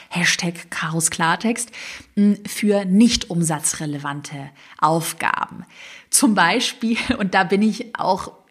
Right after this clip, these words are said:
ehrlicherweise privat, bin ich da schon sehr hart in so intensiven, äh,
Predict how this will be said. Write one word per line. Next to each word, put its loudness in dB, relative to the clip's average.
ehrlicherweise 0
privat, 2
bin -4
ich -4
da -6
schon -2
sehr 2
hart 4
in -2
so 0
intensiven, 0
äh, 0